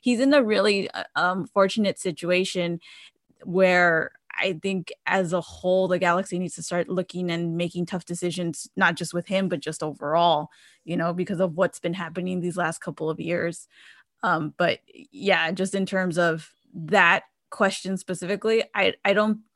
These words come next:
I don't think you can get rid of him just yet. I, I think that that'll make Galaxy as an organization look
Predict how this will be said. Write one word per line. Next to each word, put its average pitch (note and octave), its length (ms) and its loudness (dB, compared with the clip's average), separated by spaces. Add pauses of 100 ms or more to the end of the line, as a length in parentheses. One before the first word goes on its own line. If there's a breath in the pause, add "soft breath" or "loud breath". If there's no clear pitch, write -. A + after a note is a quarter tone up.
I G3+ 100 4
don't G#3 140 2
think G#3 180 0
you G3 100 -2
can G3+ 120 0
get D#3+ 140 2
rid E3+ 140 4
of E3 100 2
him D#3+ 160 -4
just D#3+ 240 -6
yet. E3 300 -2
I, - 300 -4
I F3+ 40 -2
think F#3 280 -4
that E3+ 200 0
that'll F3 300 4
make F3+ 340 -4 (320 loud breath)
Galaxy F#3+ 400 4
as F3+ 140 2
an E3+ 60 0
organization E3+ 800 -2
look D#3+ 120 -2